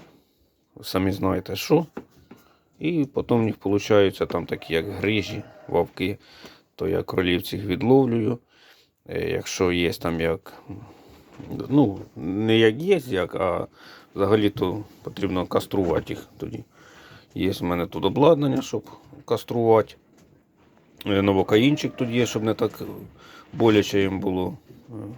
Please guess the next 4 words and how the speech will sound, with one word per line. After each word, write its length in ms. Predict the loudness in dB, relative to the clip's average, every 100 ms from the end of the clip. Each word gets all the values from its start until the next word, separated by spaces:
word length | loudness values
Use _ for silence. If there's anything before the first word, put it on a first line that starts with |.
| -20 _ _ _
перев'язав, 640 | 4 6 6 4 4 2 0 -10 -20 -20 -20 _ _ -20 -10
е, 60 | -6
вколов, 680 | -6 4 6 8 6 4 -10 _ _ _ -20 -14
е, 140 | -8